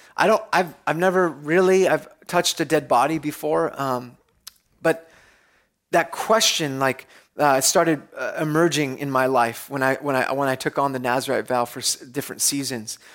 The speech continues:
Um, the question was reframed around this idea, um, is there anything in my life that I touch, that I think, that I consume or pay attention to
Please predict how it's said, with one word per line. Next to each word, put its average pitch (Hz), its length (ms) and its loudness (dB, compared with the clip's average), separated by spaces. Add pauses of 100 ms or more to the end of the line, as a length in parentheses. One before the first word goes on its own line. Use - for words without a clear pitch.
(280)
Um, 139 240 -2
the 151 80 -2
question 202 420 2
was 143 220 -2
reframed 160 880 2
around 139 360 2
this 135 180 -4
idea, 135 560 2 (340)
um, 147 220 0
is 160 180 4
there 170 220 4
anything 175 400 0
in 160 40 0
my 151 100 2
life 143 360 2
that 139 140 2
I 120 80 2
touch, - 480 -4 (340)
that 110 140 0
I 117 40 -2
think, - 540 -8
that 117 140 0
I 113 40 0
consume 139 640 -6
or 127 100 -6
pay 127 200 -10
attention 127 480 -10
to 107 340 -12